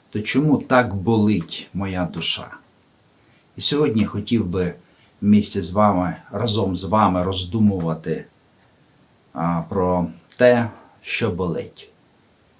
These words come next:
І я до себе також звертаюсь і задаю собі питання: то що тобі болить? Що це означає, коли ми говоримо, що болить душа?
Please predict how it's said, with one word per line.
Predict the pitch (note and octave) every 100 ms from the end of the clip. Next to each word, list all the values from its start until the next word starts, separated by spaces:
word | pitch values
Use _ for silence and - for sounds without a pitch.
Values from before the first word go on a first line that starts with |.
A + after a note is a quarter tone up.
| _ -
І | F2+
я | F#2 G2 F#2+ F2 - _ _ _ _ _ _ _ _ _ _ _ _ _ _ _
до | G2+ A#2
себе | - G#2 E2+
також | E2 E2+ E2+ F2 -
звертаюсь | F2 G2 - C3+ B2 F2+ G2
і | F#2 E2 D#2+ F2+
задаю | F2 F2+ F#2 F2+
собі | E2+ F2 D#2+
питання: | E2 E2 - F2+ D#2+ C#2+ - -
то | F#2+
що | - - C3+
тобі | - - A#2 F#2 A2 G2
болить? | E2 F#2+ F#2 E2 - - _ _ _ _ _
Що | - C#3
це | C3+ A#2
означає, | F2+ F2 F#2 - B2+ A#2+ E2
коли | - F2+ F2+
ми | F2
говоримо, | E2+ F2+ A2+ G#2 F2 D#2+
що | - E2
болить | E2 G2+ F2 E2 D#2
душа? | D#2+ - -